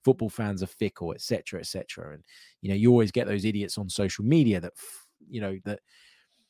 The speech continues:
uh, fuel this type of kind of narrative and negativity, et cetera, et cetera. You could say all of that stuff and it's all valid. But I still think Declan Rice, someone who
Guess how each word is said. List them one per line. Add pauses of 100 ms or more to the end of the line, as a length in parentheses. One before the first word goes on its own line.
(280)
uh,
fuel
this
type
of
kind
of
narrative
and
negativity,
et
cetera,
et
cetera.
You
could
say
all
of
that
stuff
and
it's
all
valid. (680)
But
I
still
think
Declan
Rice,
someone
who